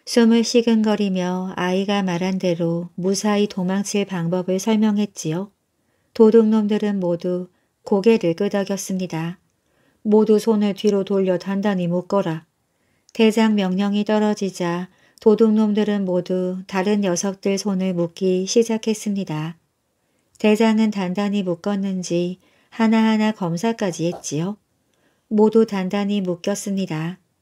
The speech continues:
이제 대장만 남았습니다. 대장님은 제가 묶어드리겠습니다. 아이가 말하자 대장은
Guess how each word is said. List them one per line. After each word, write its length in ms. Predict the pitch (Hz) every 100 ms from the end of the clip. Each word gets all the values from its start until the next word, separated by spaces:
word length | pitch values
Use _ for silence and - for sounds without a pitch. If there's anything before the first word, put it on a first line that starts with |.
| _ _ _ -
이제 460 | 208 196 220 214
대장만 540 | 208 190 208 208 208 202
남았습니다. 880 | 175 165 190 202 190 175 156 170 - _ _ _ _ _
대장님은 640 | 214 196 233 240 233 226 226
제가 320 | 214 180 196
묶어드리겠습니다. 1200 | 175 165 202 214 220 214 208 - 180 165 151 165 _ _ _ _ _ _
아이가 460 | - 208 214 214 214
말하자 760 | 196 175 185 185 180 180 180 190
대장은 600 | 196 185 196 180 160